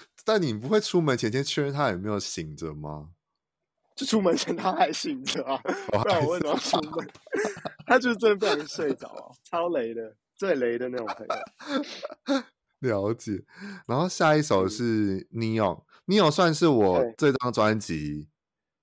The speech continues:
Speaker 2: 对。
Speaker 1: 最爱的，然后它也是让我做出
Speaker 2: 为什么？
Speaker 1: 我觉得可以，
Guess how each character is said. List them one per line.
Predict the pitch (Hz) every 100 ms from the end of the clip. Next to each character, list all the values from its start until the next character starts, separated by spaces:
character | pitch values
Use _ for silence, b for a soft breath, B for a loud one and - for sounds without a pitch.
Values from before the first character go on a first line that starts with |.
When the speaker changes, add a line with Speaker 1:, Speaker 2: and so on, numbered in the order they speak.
| _ _
Speaker 2:
对。 | - 123
Speaker 1:
最 |
爱 | 90 104 82
的， | 60 - _ -
然 | 101
后 |
它 | 127
也 | 123
是 | 98 131
让 | 131
我 | 92
做 | - 110
出 | 95
Speaker 2:
为 |
什 | 131
么？ | 92 92
Speaker 1:
我 | 85 80
觉 | - 98
得 | 98 92
可 | - 98
以， | 95 90